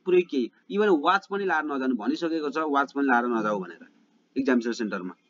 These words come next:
भित्र छिर्न दि-, दिँदैन वाचमा, त्यही भएर वाच पनि लिएर नजाने, यो कुरा भयो। सबै थ्रुली हेर्नुहोस्, तपाईँले बुझ्नु भएको छैन भने म अझै एक्स्ट्रा कुराहरू पनि भनिदिन्छु यहाँ,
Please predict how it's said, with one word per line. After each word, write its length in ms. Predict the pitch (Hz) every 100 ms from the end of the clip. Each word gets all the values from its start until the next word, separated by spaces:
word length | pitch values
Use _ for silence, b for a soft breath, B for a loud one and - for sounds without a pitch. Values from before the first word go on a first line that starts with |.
| b b b -
भित्र 180 | 120 147
छिर्न 220 | 139 135
दि-, 160 | 143 135 - _ _ 143
दिँदैन 300 | 170 160 147
वाचमा, 440 | 143 131 123 110
त्यही 240 | - 113
भएर 100 | 117
वाच 220 | 123 135 -
पनि 200 | 131 127 - _ _ _ _ _ _ - - -
लिएर 300 | 131 131 151
नजाने, 400 | 127 98 90 - - _ _ _
यो 100 | 131
कुरा 200 | 123 117
भयो। 220 | 101 87 90 _ _ _ _ _ _ _ _ _ _ _ - - - - - - - - - - - - - - - - - - -
सबै 360 | - 170 - 202
थ्रुली 300 | 165 170 196
हेर्नुहोस्, 340 | 147 180 220
तपाईँले 440 | - - 151 165
बुझ्नु 160 | 160 165
भएको 220 | 135 -
छैन 220 | 175 147
भने 220 | 151 147 175
म 180 | 160
अझै 240 | 151 147 151
एक्स्ट्रा 240 | 143 -
कुराहरू 300 | 147 147 135
पनि 160 | 131 147
भनिदिन्छु 380 | 113 120 123 139
यहाँ, 260 | 139 165